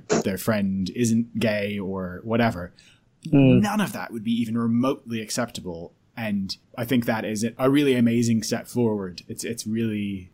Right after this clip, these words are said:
Speaker 1: lucky. That's one of the, one of the things that I think is easier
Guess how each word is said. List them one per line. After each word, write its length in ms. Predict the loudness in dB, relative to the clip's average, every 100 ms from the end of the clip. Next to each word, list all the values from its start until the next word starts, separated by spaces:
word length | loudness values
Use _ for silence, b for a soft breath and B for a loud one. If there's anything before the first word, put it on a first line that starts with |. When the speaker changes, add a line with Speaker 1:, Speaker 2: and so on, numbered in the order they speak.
| _
Speaker 1:
lucky. 560 | 0 2 2 2 0 0
That's 200 | -4 0
one 220 | 4 4
of 120 | 4
the, 80 | -2
one 300 | -2 0 2
of 120 | 2
the 80 | -2
things 280 | -2 -2 -2
that 100 | -6
I 60 | -8
think 180 | -6 -6
is 380 | -6 -8 -10 -12 _ 0
easier 640 | 4 4 2 0 -2 -8